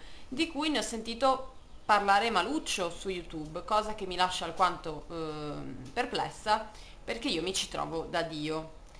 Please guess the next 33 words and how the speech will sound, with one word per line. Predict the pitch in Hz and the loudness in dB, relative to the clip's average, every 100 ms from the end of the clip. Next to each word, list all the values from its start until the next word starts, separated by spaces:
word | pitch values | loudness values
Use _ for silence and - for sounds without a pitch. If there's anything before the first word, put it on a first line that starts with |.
| - - | -18 -4
Per | - 269 | 0 2
chi | 262 | 0
di | 220 | -2
voi | 220 208 | 0 2
ancora | 185 196 190 | 2 4 2
non | 175 170 | 2 0
lo | 185 | -2
conoscesse, | 196 196 - 214 202 190 - 175 160 - - | -2 -2 -2 0 -2 -4 -8 -2 -2 -2 0
è | 208 185 | 4 4
un | 180 196 185 175 | 2 -2 -4 -2
mascara | 175 175 - 214 226 254 262 | -2 -2 0 4 6 6 2
con | 208 185 | -2 -2
lo | 175 | -4
scovolino | - 185 175 196 190 170 | -6 -6 -4 -2 -2 -2
siliconico | - 190 247 - 175 180 185 196 185 180 - - - | -2 -4 -4 -2 0 -2 -4 0 0 0 -6 -12 2
a | 196 | 2
denti | 180 175 185 | 2 -4 -6
piccini. | 190 - - 170 156 196 339 349 - - - - - - - - - - | -10 -8 -6 -4 -4 -2 -2 -4 -10 -12 -10 -6 -8 -8 -14 -16 -14 -2
Il | 262 262 | 4 6
risultato | 262 240 247 240 220 214 214 214 | 4 0 4 12 12 12 10 0
sulle | - 233 226 220 | 0 0 2 4
ciglia | - 208 180 170 165 | 2 0 2 4 4
è | 214 202 | 2 0
questo, | 180 165 - - 202 | 0 0 -2 0 4
ora | 190 | 4
non | 165 165 | 4 0
so | 185 | -2
se | - - | -6 -6
riuscite | 180 - | -6 -4
a | 165 | -2
vedere | 160 165 165 | 0 0 0
bene, | 160 165 156 156 | 0 0 0 -2
comunque | 180 175 160 165 151 | -2 -2 0 0 0